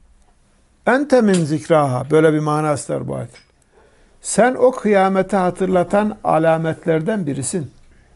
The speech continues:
Çünkü ahir zaman peygamberisin.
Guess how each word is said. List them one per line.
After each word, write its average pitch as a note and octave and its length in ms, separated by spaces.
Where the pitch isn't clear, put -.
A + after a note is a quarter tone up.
Çünkü F#3 640
ahir D#3 320
zaman F3 380
peygamberisin. A3 920